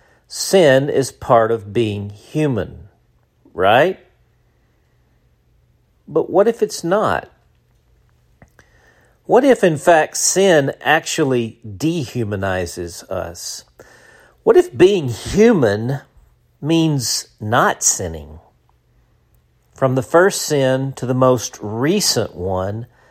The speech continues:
they all degrade our humanity. Sin makes us less than we were created to be.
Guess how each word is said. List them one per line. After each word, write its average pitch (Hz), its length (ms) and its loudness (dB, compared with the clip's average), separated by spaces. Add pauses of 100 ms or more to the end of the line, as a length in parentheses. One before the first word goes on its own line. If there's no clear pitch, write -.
(180)
they 135 460 2
all 123 800 0 (120)
degrade 104 960 -2 (120)
our 98 320 -2
humanity. 107 800 -4 (960)
Sin 151 580 0
makes 117 360 2
us 107 340 -2
less 107 800 0 (100)
than 104 240 -6
we 107 140 -4
were 101 220 -2
created 104 800 -4
to 107 80 -6
be. 90 440 -4